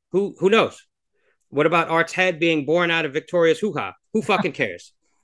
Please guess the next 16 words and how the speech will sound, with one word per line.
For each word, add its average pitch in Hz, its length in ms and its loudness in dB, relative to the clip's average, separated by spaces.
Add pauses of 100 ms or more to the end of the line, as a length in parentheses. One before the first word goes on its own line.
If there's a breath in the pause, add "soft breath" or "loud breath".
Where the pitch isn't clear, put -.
(120)
Like, 156 260 2
honestly, 160 500 0
like, 143 220 -2
it's - 180 -6
so 180 200 4
much 165 420 -2
and 139 180 2
none 160 200 4
of 151 80 0
it's 147 160 2
answered. 127 420 -2
And 135 100 -2
I 135 60 2
get 135 200 2
it. 120 100 -4
Like, 113 200 -8